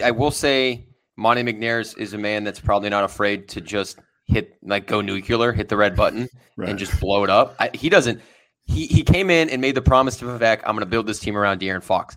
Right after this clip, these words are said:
Speaker 1: However, do I think that would stop Monty McNair from shipping Fox to get Ben Simmons? No. And I don't think Vivek would middle in that, 'cause I think he would love to have Ben Simmons, and that would alleviate or, uh, elevate Davion Mitchell,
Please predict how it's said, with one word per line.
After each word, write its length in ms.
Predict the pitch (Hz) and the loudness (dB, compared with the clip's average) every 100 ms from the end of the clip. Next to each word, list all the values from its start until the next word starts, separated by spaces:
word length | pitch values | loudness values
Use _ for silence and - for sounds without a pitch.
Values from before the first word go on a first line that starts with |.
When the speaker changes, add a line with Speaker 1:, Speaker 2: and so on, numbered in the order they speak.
| - | -6
Speaker 1:
However, 480 | - 110 123 92 90 | 0 4 4 2 -2
do 140 | 101 | 0
I 100 | 120 | 0
think 200 | 117 120 | 0 -2
that 120 | 113 | -2
would 140 | 117 - | -2 -6
stop 480 | - 107 123 - - | 0 4 4 2 0
Monty 340 | 131 156 - | 2 2 0
McNair 480 | 175 180 180 196 202 - _ _ _ | -4 -2 2 0 0 -12 _ _ _
from 200 | - 131 | -4 -2
shipping 560 | - - 151 165 160 - | 0 0 2 0 -2 -2
Fox 520 | - 147 175 - - _ _ _ _ _ | 4 6 6 0 -18 _ _ _ _ _
to 100 | 151 | -2
get 160 | 151 120 | -2 2
Ben 160 | 151 | 0
Simmons? 380 | 147 165 185 - | 0 -2 -4 -8
No. 460 | 117 120 131 151 - | -4 2 2 2 -2
And 120 | 131 | 2
I 80 | 147 | 4
don't 140 | 208 147 | 4 2
think 200 | 139 - _ - | -2 -8 _ -10
Vivek 400 | 131 135 156 147 | -2 2 2 2
would 200 | 151 - - | -6 -6 -4
middle 400 | 135 180 143 - | 2 2 2 -2
in 160 | 113 | -4
that, 260 | 110 101 - | -2 -2 -4
'cause 300 | 123 113 - | -6 -6 -4
I 120 | 120 | -4
think 280 | 120 143 131 | -2 -4 -4
he 160 | 143 147 | -2 -2
would 200 | 147 143 | -2 4
love 320 | 156 220 - | 4 4 2
to 60 | 113 | 0
have 160 | 107 - | 2 0
Ben 160 | 107 | -4
Simmons, 340 | - 110 101 104 | -6 -8 -8 -10
and 140 | 107 _ _ _ - | -12 _ _ _ -2
that 120 | 110 | 0
would 200 | 117 101 - | 0 -2 -2
alleviate 580 | 113 120 123 127 123 120 | -2 -2 -2 0 2 4
or, 160 | 127 | 6
uh, 140 | 113 104 135 | 6 4 4
elevate 420 | 139 107 104 - - _ _ _ _ 95 - | 2 2 -2 -6 -18 _ _ _ _ _ 0
Davion 420 | 127 123 117 110 | 2 4 2 2
Mitchell, 440 | 151 - 120 - | 0 0 -4 -6